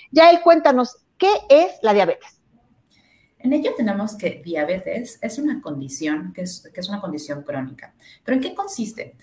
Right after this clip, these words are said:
Speaker 2: Va a consistir en el hecho de que vamos a tener elevada la glucosa o azúcar dentro del torrente sanguíneo y esto puede llegar a dañar nuestros órganos.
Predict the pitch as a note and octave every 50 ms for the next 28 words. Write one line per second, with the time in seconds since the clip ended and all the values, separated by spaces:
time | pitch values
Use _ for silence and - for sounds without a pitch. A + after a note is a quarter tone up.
0 | _ _ _ - C4 D4 C#4+ G4 - C4+ - - A3 G#3 G#3 G#3+ F#3+ E3+ D#3 D#3
1 | - - E3+ - E3+ D#3 D#3 D#3+ - - - - C#3+ D3 D3 - - F3+ E3 D#3+
2 | D#3 D3+ D#3 F3 F#3 F#3+ G3 G3 F#3+ E3 D#3 D3+ C#3+ C#3 - E3+ E3+ E3+ - -
3 | C3+ - - D3 C#3 B2+ A#2+ - F3 F#3 - C#3+ D3 C#3+ - - _ _ _ -
4 | F3 E3+ F3+ F#3+ G3 G3 G3 F#3+ F3 E3 E3+ E3+ E3+ E3+ F3 - F#3 F#3 G3+ G#3+
5 | G#3 - - - _ _ _ _ - F#3+ A3 G#3+ G#3 C4 B3 C4 A#3+ A#3 A3+ G#3
6 | F3+ F#3 F#3 F#3+ C#3+ D3 D#3 D#3 D#3 D#3 D#3+ D#3 D3 - C#3 - - D3 D3 D3
7 | - - - - - -